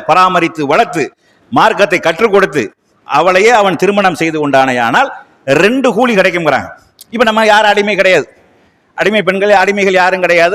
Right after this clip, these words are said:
நம்ம அவர்களை பராமரித்து வளர்க்கறது முடியாது, அவர்கள் திருமணம் முடிக்கிறதுக்கு வாய்ப்பு இல்லை. இருந்தாலும் அந்த மாதிரியான கால சூழ்நிலையை வந்து வாய்ப்பு கிடைச்சா என்ன செஞ்சுக்க வேண்டியது? அதை பயன்படுத்தி. இதை ரசூல் ஸல்லல்லாஹு அலைஹி வஸல்லம் அவங்க சொல்றாங்க. அதுபோக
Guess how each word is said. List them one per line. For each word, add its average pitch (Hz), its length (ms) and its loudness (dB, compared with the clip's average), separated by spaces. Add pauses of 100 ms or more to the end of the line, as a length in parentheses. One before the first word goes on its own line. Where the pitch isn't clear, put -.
நம்ம 208 180 -2
அவர்களை 190 260 2
பராமரித்து 180 420 0
வளர்க்கறது 170 340 -2
முடியாது, 160 340 0 (380)
அவர்கள் 202 300 2
திருமணம் 196 300 0
முடிக்கிறதுக்கு 180 400 0
வாய்ப்பு 202 220 0
இல்லை. 131 120 0 (460)
இருந்தாலும் 233 320 2
அந்த 214 160 0
மாதிரியான 226 280 2 (100)
கால 214 240 2
சூழ்நிலையை 208 380 0
வந்து 202 200 -2
வாய்ப்பு 185 280 0
கிடைச்சா 170 260 2
என்ன 208 120 -2
செஞ்சுக்க 190 240 -6
வேண்டியது? 175 280 0 (440)
அதை 196 180 4
பயன்படுத்தி. 196 420 0
இதை 226 160 6
ரசூல் 202 200 -2
ஸல்லல்லாஹு 190 240 2
அலைஹி 180 120 0
வஸல்லம் 156 200 -2
அவங்க 175 200 -2
சொல்றாங்க. 160 300 -2 (640)
அதுபோக 240 260 2